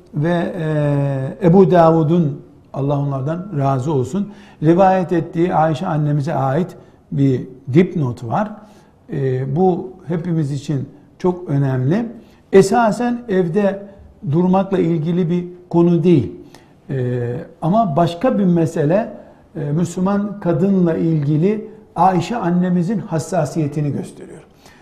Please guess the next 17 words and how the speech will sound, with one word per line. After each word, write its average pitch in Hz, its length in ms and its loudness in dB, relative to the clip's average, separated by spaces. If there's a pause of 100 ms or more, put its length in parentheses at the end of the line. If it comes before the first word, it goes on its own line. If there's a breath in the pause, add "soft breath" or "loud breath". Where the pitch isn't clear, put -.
(120)
Şimdi, 208 560 -6 (520)
e, 135 400 -4 (1600)
haritadaki 170 680 -2
yerimizi 165 480 0
kaybetmeyelim. 190 840 -2 (540 loud breath)
Kadının 202 760 0 (140)
evde 165 360 4
oturması 165 680 0
esastır 135 720 -4
diyoruz. 180 380 -2 (380 loud breath)
Evde 170 300 2
oturmanın 185 760 0
iki 226 300 -6
temel 190 440 2 (360)
gerekçesi 151 680 0
var 117 280 -6
dedik. 123 340 -6